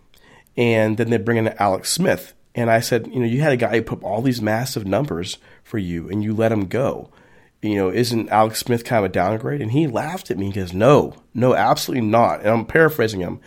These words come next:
Uh, you know, Kirk Cousins was not the guy. So we're, t-, and you flash back a little further, the Rams, when Sean McVay took over, he didn't have to commit th-, to Jared Goff.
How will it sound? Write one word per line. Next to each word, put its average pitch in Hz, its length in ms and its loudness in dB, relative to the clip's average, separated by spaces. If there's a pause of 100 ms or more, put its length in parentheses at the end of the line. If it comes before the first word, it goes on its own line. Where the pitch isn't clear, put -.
(560)
Uh, 98 200 6 (280)
you 131 120 2
know, 95 260 -2 (920)
Kirk 147 220 2
Cousins 143 280 4
was 117 140 0
not 127 200 2
the 120 60 -4
guy. - 520 0 (460)
So - 240 4
we're, 156 100 6
t-, - 180 -8
and 135 340 4 (460)
you 131 180 2
flash 170 480 6
back 160 240 6
a 135 40 0
little 135 240 4
further, 120 580 2 (480)
the 117 100 2
Rams, 156 440 6 (520)
when 131 160 4
Sean 170 280 8
McVay 131 640 6
took 139 220 0
over, 151 220 4
he 156 80 6
didn't 202 220 2
have 135 280 6
to - 80 -18
commit 98 320 0
th-, - 120 -14 (140)
to 98 280 0 (160)
Jared 90 320 0
Goff. - 460 2